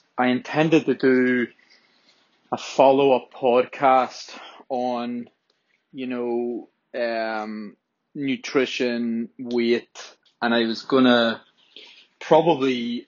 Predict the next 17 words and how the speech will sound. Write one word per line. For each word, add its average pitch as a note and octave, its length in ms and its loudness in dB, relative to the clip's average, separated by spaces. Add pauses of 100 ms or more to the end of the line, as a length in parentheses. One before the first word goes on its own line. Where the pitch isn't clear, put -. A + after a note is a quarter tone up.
(120)
argue C#3 960 2 (720)
massively C#3 1200 0 (520)
in C#3 180 -2
favor C3 760 -2
of, A#2+ 420 -6
of B2 200 -6
not B2 680 -2 (440)
going B2+ 220 -4
down A#2+ 380 0
the, A2+ 760 -2 (280)
um, A2 880 -4
path B2+ 480 4
straight C3 440 2
away A#2 340 2
of A2+ 140 -6
thinking, A2+ 580 -6 (280)
"Hey, C#3 520 0